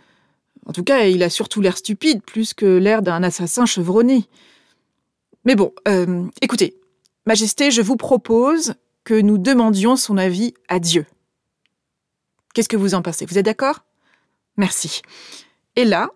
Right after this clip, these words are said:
notre homme sans souci tombe à genoux, bras ouverts, tête en l'air, et implore : « Ô Seigneur, roi des rois, si je dois tuer cet homme, je le tuerai.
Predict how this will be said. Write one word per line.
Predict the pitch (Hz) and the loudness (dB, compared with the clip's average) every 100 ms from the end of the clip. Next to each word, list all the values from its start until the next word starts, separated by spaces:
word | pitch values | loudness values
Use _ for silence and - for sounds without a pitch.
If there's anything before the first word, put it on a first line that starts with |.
| _ _ | _ _
notre | 190 185 - | -4 -4 -2
homme | 277 190 | 0 0
sans | - 254 | -2 -4
souci | - 214 - - 196 185 _ - | -6 -8 -8 -8 -8 -10 _ -4
tombe | 269 214 185 - _ | 0 0 0 -4 _
à | 339 339 | 0 0
genoux, | 247 254 208 175 175 _ _ _ | 0 2 2 0 -6 _ _ _
bras | - 294 311 339 330 220 | -6 -4 0 2 2 0
ouverts, | 214 202 160 - 71 - - - _ | -4 -4 -4 -6 -8 -12 -18 -20 _
tête | 359 339 247 | 0 0 0
en | 202 | -2
l'air, | 156 143 214 226 - _ _ _ _ | -2 -6 -12 -16 -20 _ _ _ _
et | 220 | 2
implore : « | 202 - 180 - - - - _ _ _ _ _ _ _ 233 | 2 0 -8 -12 -14 -20 -20 _ _ _ _ _ _ _ 2
Ô | 226 240 | 4 4
Seigneur, | 214 - 240 226 220 214 202 175 - _ _ _ _ | 2 2 4 4 4 2 -2 -4 -10 _ _ _ _
roi | - 170 202 233 | -8 0 2 4
des | 220 220 | 4 2
rois, | 185 202 202 160 - _ _ _ _ _ _ - | 2 2 2 0 -8 _ _ _ _ _ _ -8
si | - - 254 | -2 0 2
je | 240 | 2
dois | 214 233 233 | 2 2 2
tuer | - 233 233 226 | -2 -2 0 0
cet | 220 - 202 | -2 -2 -2
homme, | 208 196 202 _ _ _ - | 0 0 -2 _ _ _ -6
je | 156 175 | 0 2
le | 175 | 0
tuerai. | - 170 156 160 | -2 -6 -6 -10